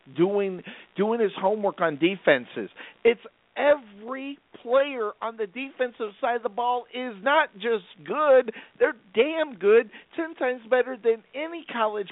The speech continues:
player coming out. So, you know, it,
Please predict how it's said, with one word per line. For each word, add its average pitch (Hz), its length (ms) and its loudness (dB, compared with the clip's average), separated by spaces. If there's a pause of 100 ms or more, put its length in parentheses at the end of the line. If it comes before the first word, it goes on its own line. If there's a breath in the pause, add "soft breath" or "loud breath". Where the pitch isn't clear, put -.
player 208 300 -2
coming 226 460 -8
out. 262 360 2 (460 loud breath)
So, 214 220 0 (140)
you 214 140 -8
know, 214 140 -6 (540)
it, 233 340 -14